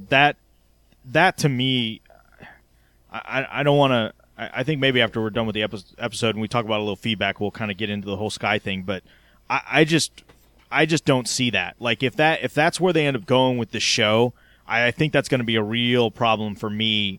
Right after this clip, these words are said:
as, in how I enjoy this show, because I really, I don't see it. I don't see the chemistry between the two of 'em. I don't see that as being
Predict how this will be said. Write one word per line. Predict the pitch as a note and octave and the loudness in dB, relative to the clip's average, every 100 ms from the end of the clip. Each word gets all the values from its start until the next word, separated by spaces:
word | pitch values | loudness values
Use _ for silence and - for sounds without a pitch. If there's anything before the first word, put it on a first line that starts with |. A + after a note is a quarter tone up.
| - | -10
as, | G#2+ G2+ - | -10 -10 -12
in | - G#2+ G2+ | -10 -8 -8
how | F#2+ A#2 A2+ A2 G#2 | -6 0 2 2 0
I | G#2+ A2 | -2 -2
enjoy | G#2 G2 A2+ A2 G#2 F#2+ - | -2 -4 -2 0 -2 -4 -6
this | G2+ | -6
show, | - G#2 F2 D#2+ | -4 -4 -4 -8
because | G#2 A2 | -8 -6
I | |
really, | A2+ A#2 B2 D3+ D3 C3+ A#2+ A2 - - - - | -6 -6 0 2 4 2 0 -4 -14 -20 -20 -4
I | C3 | 2
don't | C#3+ D#3+ D3+ | 6 4 4
see | - D3 D3 | -2 0 2
it. | D3 - | 2 0
I | B2+ | 0
don't | C3+ B2+ | 0 -2
see | - B2+ | -4 -4
the | A2 | -4
chemistry | - C3+ B2 C#3+ | -4 -4 -2 -2
between | C3 - C3+ B2+ | -2 -2 -4 -6
the | |
two | - C#3+ C3+ | -4 2 2
of | A#2+ | 2
'em. | B2+ B2+ - _ _ | -2 -4 -12 _ _
I | A#2 | 0
don't | C3 C3 - | 0 0 -4
see | - C#3+ C3+ B2+ | -4 0 0 0
that | G2+ A#2 A#2+ | 0 0 0
as | A#2 G2 | -2 -4
being | C3 B2 A#2+ A2+ A2 | -4 -2 -2 -4 -6